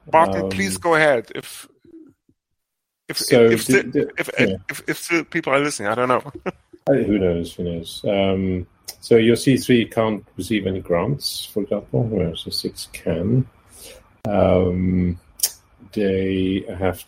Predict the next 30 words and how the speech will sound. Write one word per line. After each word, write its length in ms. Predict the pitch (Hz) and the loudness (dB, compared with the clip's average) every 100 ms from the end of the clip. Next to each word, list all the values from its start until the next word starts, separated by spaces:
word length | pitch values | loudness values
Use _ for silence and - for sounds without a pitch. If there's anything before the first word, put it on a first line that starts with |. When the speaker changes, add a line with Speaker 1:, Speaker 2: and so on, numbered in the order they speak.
| - | -2
Speaker 2:
to 160 | 95 | 0
report 720 | 90 87 - 113 104 95 - - | 2 -2 0 4 6 4 0 -2
any, 420 | 98 95 87 92 | 0 2 2 0
um, 580 | 92 90 90 90 90 85 _ _ _ _ - - _ _ - | -2 -2 -2 -2 -4 -6 _ _ _ _ -20 -20 _ _ -2
any, 400 | 92 90 85 87 | 2 2 4 2
um, 460 | 85 87 85 82 | 2 0 -2 -4
donations 840 | 85 98 92 95 - 98 85 80 | 2 4 6 4 2 0 -2 -2
over 300 | - 98 92 | -4 -4 -4
five 280 | 87 98 92 | -4 -2 -2
thousand 360 | - 92 85 82 | 0 -2 -2 -4
dollars, 640 | 82 104 131 135 - - _ _ _ 110 | -4 -2 -4 -4 -10 -14 _ _ _ -4
uh, 160 | 87 87 | -2 -2
whereas 340 | 90 80 - - | -2 -2 -4 -6
the, 140 | 78 - - | -6 -6 -8
the 80 | - | -6
C 160 | - | -4
six 260 | - - - | -4 -4 -6
doesn't. 520 | - - 87 139 139 - - - - - - _ _ | -2 0 4 4 2 -4 -20 -20 -20 -20 -20 _ _
Uh, 160 | 92 90 | -4 -2
so 160 | 120 165 | 4 6
all 100 | 165 | 6
sorts 220 | 151 - | 4 0
of 100 | - | 0
fun 200 | 117 95 | 2 4
like 160 | 85 | 4
that, 180 | 73 76 | 2 0
really. 180 | 73 73 | -6 -6
<laughs> 640 | - - - - - - - - - - - - | 0 2 4 4 4 0 0 -16 -14 -14 -6 4
Uh, 300 | 117 101 95 98 | 4 6 2 0
yeah. 160 | 92 | 0